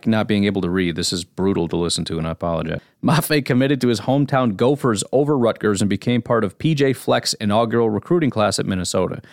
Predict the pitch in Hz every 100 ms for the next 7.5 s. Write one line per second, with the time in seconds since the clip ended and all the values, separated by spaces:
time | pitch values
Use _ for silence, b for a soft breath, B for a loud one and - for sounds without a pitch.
0 | B B B 120 107 135 131 104 120 135
1 | 131 123 127 139 131 117 110 110 98 120
2 | 110 113 107 101 - 135 143 - 107 98
3 | 113 127 92 98 98 98 101 104 - 104
4 | 92 87 - 101 101 - 87 85 85 101
5 | b b b b b b 110 - 127 135
6 | 127 127 120 113 107 110 110 98 107 123
7 | 135 107 104 107